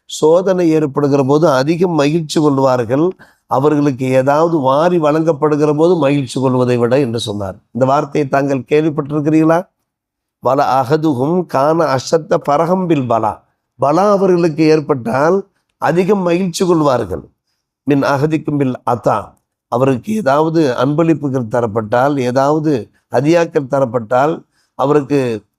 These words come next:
ஏற்படுகிற அந்த மகிழ்ச்சியை விட, சோதனை ஏற்படுகிற போது, காரணம், அந்த சோதனைக்கு பின்னாலே நமக்கு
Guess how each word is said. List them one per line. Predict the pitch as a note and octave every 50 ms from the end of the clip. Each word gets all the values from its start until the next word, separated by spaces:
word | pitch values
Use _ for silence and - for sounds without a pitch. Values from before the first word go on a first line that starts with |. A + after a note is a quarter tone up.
| _
ஏற்படுகிற | - A2 A#2+ D#3 D3+ C#3 D#3 D3+ D3 C#3+ C3+ C3
அந்த | B2 A#2+
மகிழ்ச்சியை | B2 B2 B2+ C#3+ D3 D3 C3+ - C#3+ C3+
விட, | B2 A#2+ A#2 B2 C3+ D3 D#3 -
சோதனை | - - - C#3 D3+ E3+ F3 F3+ E3 E3+ D#3 C#3
ஏற்படுகிற | C3+ C3 A#2+ A#2+ C3 B2 A#2+ B2 B2+ B2+
போது, | A#2 A#2 B2 B2+ C3+ D#3 C#3
காரணம், | - C3 A#2+ - C#3 D3 C#3
அந்த | B2+ A#2+ A#2
சோதனைக்கு | - - C3 C#3 D3 D3+ D#3+ D#3 D#3 C#3 C3+ C#3+ A#2+
பின்னாலே | A2+ G3+ G3 C3+ C3+ C3+ C3 C3+ D3 D3+
நமக்கு | D3 C3 A#2 A#2+ B2+ A#2 - - C#3+ D#3 F#3 G3